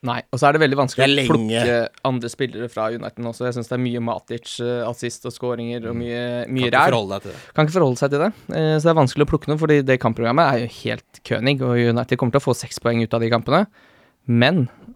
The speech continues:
Speaker 1: om de kommer til å
Speaker 2: Det blir Rashford-scoring, da.
Speaker 1: Ja, ikke sant?
Speaker 2: Scoring.
Speaker 1: Det er der vi er. Eh,
Speaker 2: Martial-scoring.
Speaker 1: ja,
Speaker 2: Matic.
Speaker 1: nei, men å cappe Lukaku hjemme hos Swansea, det er ballsy. Det skal du ha.
Speaker 2: Eller dunke,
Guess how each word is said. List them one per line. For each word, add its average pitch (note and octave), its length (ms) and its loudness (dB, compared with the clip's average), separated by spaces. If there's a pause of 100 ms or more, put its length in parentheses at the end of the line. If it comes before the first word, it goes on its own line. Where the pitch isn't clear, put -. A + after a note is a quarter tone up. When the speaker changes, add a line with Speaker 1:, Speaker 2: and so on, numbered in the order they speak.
Speaker 1:
om A#2 140 -2
de A#2 80 0
kommer A#2 240 -2
til A2+ 300 -2
å A2+ 720 -2 (120)
Speaker 2:
Det - 20 -12
blir E3+ 160 -6
Rashford-scoring, D#3+ 640 -6
da. G#3+ 180 -10
Speaker 1:
Ja, C#3 160 0
ikke D#3 100 -2
sant? D3+ 140 0
Speaker 2:
Scoring. E3 280 -8
Speaker 1:
Det C3+ 80 -2
er C3+ 40 -2
der B2+ 160 2
vi B2+ 60 0
er. C3+ 180 -2 (260)
Eh, B2+ 380 2
Speaker 2:
Martial-scoring. C#3+ 680 -2 (260)
Speaker 1:
ja, C3 60 -8 (260)
Speaker 2:
Matic. F3+ 100 -2
Speaker 1:
nei, F#3+ 220 2
men E3+ 180 2
å E3+ 160 2
cappe D#3 300 -4
Lukaku C3 340 0
hjemme C3 120 2
hos C3 100 -2
Swansea, B2+ 260 -2
det D#3 120 0
er F3+ 100 0
ballsy. E3 340 -2 (240)
Det F3+ 100 -8
skal A3 120 -6
du G#3 60 -2
ha. C4 60 -8 (200)
Speaker 2:
Eller C#3+ 120 -14
dunke, D#3 240 -2